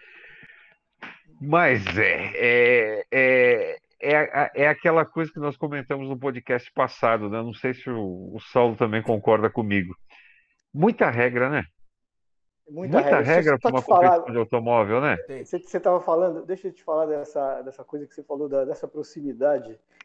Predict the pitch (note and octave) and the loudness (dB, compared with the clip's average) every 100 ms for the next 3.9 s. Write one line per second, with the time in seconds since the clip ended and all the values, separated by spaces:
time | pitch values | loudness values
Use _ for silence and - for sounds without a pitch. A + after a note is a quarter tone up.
0 | _ D3 D#3 - D#3 D3 C#3 E3 E3 C3 | _ -10 -10 -8 -4 -2 0 0 0 -2
1 | C3+ - D3 C#3 C#3 C3+ C#3 D3+ B2+ C3 | -2 0 0 0 -4 -2 -4 -8 -8 -6
2 | - D3 C3+ B2+ B2 C3+ C#3+ B2+ A#2+ D3 | -2 -2 -2 -4 -2 -2 -2 -2 0 2
3 | F3 D#3+ D#3+ - D3+ C#3 B2+ A#2+ | 2 0 -4 -10 -8 -6 -6 -8